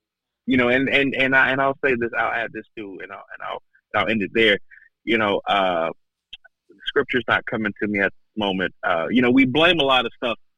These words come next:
on the devil. Right? "Oh, the devil, oh, the devil being busy, oh, the devil made me do it." But the Bible says that it is our,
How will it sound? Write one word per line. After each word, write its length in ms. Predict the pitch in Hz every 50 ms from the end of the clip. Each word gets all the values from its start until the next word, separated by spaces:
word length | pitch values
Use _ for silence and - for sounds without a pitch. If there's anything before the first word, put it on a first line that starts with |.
| _ _ _ _
on 200 | 120 127 123 107
the 80 | 101 87
devil. 380 | 82 101 90 82 78 78 - _ _ _ _ _ _ _ _
Right? 140 | 101 110 107
"Oh, 260 | 107 123 127 135 139 127
the 100 | 131 117 101
devil, 340 | 123 131 135 127 127 120 104
oh, 220 | 110 117 123 131 127
the 100 | 123 113 131
devil 180 | 135 135 139 135
being 300 | 123 127 135 139 135 127 110
busy, 200 | 127 131 131 117 113
oh, 100 | 110 110
the 100 | 107 117
devil 260 | 113 127 135 139 135
made 220 | 127 127 127 120 104
me 80 | 117 127
do 180 | 120 131 120 104
it." 60 | 98
But 120 | 120 110
the 60 | 113
Bible 340 | 113 143 143 156 156 147 143 - -
says 220 | 131 117 113 107 95 - - - - - - - _ _ _ -
that 280 | 117 123 117 113 110 - _ _ _ _ _ -
it 160 | 139 147 147
is 180 | 151 139 135 113 131
our, 360 | 123 117 117 107 104 101